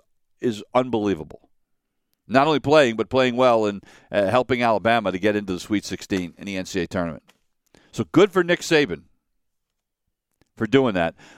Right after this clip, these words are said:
although I would, am now going to bet that the basketball coach and the football coach at the University of Alabama will not be exchanging Christmas cards. So,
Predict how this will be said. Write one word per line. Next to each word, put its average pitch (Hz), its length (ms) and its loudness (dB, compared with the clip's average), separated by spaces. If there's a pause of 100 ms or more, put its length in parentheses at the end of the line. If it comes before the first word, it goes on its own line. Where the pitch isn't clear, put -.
(140)
although 107 220 2
I 117 120 6
would, 117 260 -2
am 104 140 -6
now 123 160 2
going 120 300 -2
to 95 60 -6
bet 117 320 2
that 104 240 0
the 92 100 -4
basketball 113 580 0
coach 101 460 -2 (560)
and 98 240 0
the 87 80 -4
football 113 400 0
coach 101 320 0
at 92 80 -10
the 101 80 -2
University 95 400 -2
of 87 80 0
Alabama 87 560 -2 (180)
will 85 120 -6
not 90 260 -2
be 90 100 -4
exchanging 80 480 -10
Christmas 80 360 -14
cards. - 380 -16 (1700)
So, - 300 -16